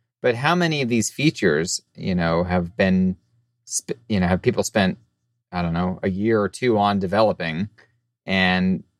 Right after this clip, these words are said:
you know, for the most part, they're only gonna get used one time by a user and forgotten or whatever. Like, I don't,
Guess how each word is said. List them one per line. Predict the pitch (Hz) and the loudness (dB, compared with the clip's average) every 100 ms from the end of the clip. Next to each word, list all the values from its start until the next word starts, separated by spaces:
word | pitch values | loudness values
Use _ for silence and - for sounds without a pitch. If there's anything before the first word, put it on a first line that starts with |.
| - | -2
you | 110 | 0
know, | 95 - | 2 0
for | 156 | 0
the | 135 | 0
most | 117 151 - | 4 2 2
part, | 101 98 | 0 2
they're | 101 | 2
only | 101 | 2
gonna | 104 95 | 2 2
get | 101 | 0
used | 98 123 95 | 2 0 0
one | 92 101 101 | -2 0 0
time | 101 120 104 | 2 2 2
by | 92 87 | 2 0
a | |
user | 85 90 87 92 | 0 -2 0 2
and | 90 - | 2 0
forgotten | 101 90 101 - 85 | -2 2 2 0 -4
or | 80 | -2
whatever. | 80 80 82 85 87 | -2 -2 -2 0 0
Like, | 87 - | 0 0
I | |
don't, | 98 | 0